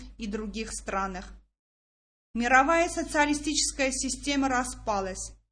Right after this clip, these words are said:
В С С С Р нарастали теневая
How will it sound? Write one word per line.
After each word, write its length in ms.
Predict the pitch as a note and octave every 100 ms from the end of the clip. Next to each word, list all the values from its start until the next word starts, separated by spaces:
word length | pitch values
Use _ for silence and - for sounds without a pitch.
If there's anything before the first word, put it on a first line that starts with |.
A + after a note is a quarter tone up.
| _ _ _ _ _ _ -
В 140 | A3
С 160 | C#4+ D4+
С 160 | D#4
С 220 | D#4 D4 D#4+
Р 200 | D#4+ D#4
нарастали 720 | C#4 C4 C#4 - C#4+ C#4 C#4
теневая 640 | C#4 C4 C4 C4 B3